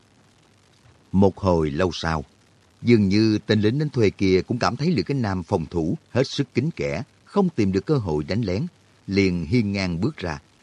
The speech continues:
xuất hiện ngay dưới một chùm dây leo trước mặt Lữ Kinh Nam. Lữ Kinh Nam chăm chú quan sát, vẻ bề ngoài của tên lính đánh thuê kỳ lạ.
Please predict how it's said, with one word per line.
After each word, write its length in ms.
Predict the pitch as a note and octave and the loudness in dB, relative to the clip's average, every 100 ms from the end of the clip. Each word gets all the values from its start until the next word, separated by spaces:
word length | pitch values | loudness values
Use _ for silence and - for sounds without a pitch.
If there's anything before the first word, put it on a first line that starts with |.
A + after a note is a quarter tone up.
| _ _ | _ _
xuất 260 | - A#3 - | -4 -4 0
hiện 240 | F2+ F#2+ | 0 0
ngay 220 | G#2+ G2 | 0 0
dưới 220 | G2 C#3+ | 0 0
một 120 | A3 - | 2 0
chùm 180 | G2 E2 | -2 0
dây 160 | A2 A2+ | 0 0
leo 300 | G#2+ G2+ F#2 | 0 0 -2
trước 200 | G3 - | -4 -4
mặt 140 | E2+ - | -6 -6
Lữ 140 | - D2+ | -6 -6
Kinh 200 | G#2+ F#2+ | -4 -4
Nam. 160 | E2 B1+ _ _ _ _ _ _ _ - | -4 -8 _ _ _ _ _ _ _ -4
Lữ 180 | F#2 F#2+ | 0 2
Kinh 180 | B2 | 2
Nam 340 | G#2 F#2+ F2+ E2+ | 0 0 0 -2
chăm 260 | - F#2+ | 0 -2
chú 240 | D2+ G2 C3 | 0 -2 0
quan 160 | G2 D#2 | -4 -4
sát, 220 | - F#2 D3 _ _ _ G2+ | -6 -6 -8 _ _ _ 0
vẻ 240 | G2+ G#2 | 2 2
bề 180 | C3+ F#2 | 2 2
ngoài 340 | E2 E2+ E2 | 2 0 -2
của 300 | - E2+ D#2+ | -2 -2 -2
tên 200 | - G#2+ | 0 0
lính 220 | F#2 F#2+ | 0 0
đánh 120 | C3+ C3 | 0 -2
thuê 280 | G#2+ F#2 | 0 0
kỳ 220 | F2+ G2+ D#2+ | 0 -2 -2
lạ. 320 | C#2 C2+ | -4 -6